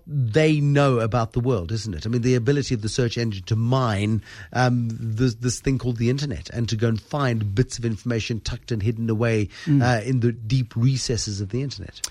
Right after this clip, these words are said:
Speaker 2: Absolutely, and, and I, and I think that it's also a, a government imperative to have a very strong, uh, you know, analytics search engine.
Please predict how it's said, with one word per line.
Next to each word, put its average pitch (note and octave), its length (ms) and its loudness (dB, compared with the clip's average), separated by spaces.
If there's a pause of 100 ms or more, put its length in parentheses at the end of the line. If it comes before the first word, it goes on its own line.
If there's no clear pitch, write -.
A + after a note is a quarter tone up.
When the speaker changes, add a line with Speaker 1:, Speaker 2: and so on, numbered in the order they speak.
(180)
Speaker 2:
Absolutely, F3 500 4
and, C3 180 4
and D3+ 120 0
I, D3 220 0
and D3 100 2
I C#3+ 80 4
think F3+ 320 2
that C#3 340 0 (120)
it's C#3+ 260 -2
also D#3 520 2
a, - 220 -4
a C3 40 0
government C#3+ 560 2
imperative A#2 640 0
to C#3+ 100 -2
have A#2+ 180 2
a A#2 100 0
very B2 200 2
strong, A#2+ 540 0
uh, - 360 -4
you B2 80 2
know, A#2+ 80 2
analytics B2+ 440 2
search D3 380 2
engine. A#2+ 420 0